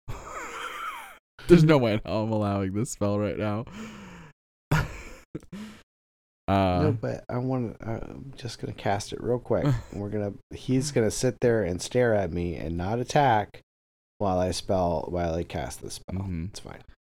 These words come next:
Speaker 1: Yep. And you gotta remember that it's a concentration spell.
Speaker 2: Mm, mm-hmm.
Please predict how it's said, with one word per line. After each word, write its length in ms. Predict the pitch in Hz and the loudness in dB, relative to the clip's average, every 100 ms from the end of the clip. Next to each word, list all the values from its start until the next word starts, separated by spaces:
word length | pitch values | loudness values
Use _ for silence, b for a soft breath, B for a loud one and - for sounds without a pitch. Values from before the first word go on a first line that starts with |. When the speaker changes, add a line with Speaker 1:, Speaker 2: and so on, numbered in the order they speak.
| _ | _
Speaker 1:
Yep. 160 | - 76 - _ _ - | -10 -10 -12 _ _ -4
And 120 | 95 | -2
you 60 | |
gotta 200 | 98 95 | 0 0
remember 440 | 90 87 90 90 90 | -2 -2 -2 -2 -2
that 180 | 87 87 | -2 -2
it's 320 | 87 - - - | -4 -6 -16 -10
a 500 | 87 85 80 80 90 - _ _ _ | -6 -4 -4 -4 -6 -8 _ _ _
concentration 600 | 110 98 90 85 90 98 | -4 -2 -4 -4 -4 -6
spell. 340 | 98 57 - 113 _ _ - | -8 -8 -8 -10 _ _ -6
Speaker 2:
Mm, 360 | 117 110 82 - - | 0 0 0 -6 -4
mm-hmm. 300 | 92 92 | -2 -2